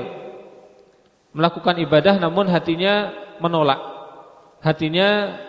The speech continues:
kufur, hatinya ingkar. Waliyadzubillah. Dan orang munafik yang semacam ini kata Allah,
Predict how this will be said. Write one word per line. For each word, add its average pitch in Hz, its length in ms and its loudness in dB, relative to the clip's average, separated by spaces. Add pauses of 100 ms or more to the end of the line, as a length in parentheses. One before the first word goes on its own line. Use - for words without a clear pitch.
(640)
kufur, 196 480 4
hatinya 160 380 -2
ingkar. 143 340 -2 (1040)
Waliyadzubillah. 127 920 -2 (840)
Dan 156 160 0
orang 143 260 2
munafik 180 380 2
yang 151 160 -2
semacam 147 480 -2
ini 165 80 -4
kata 160 240 -2
Allah, 147 300 2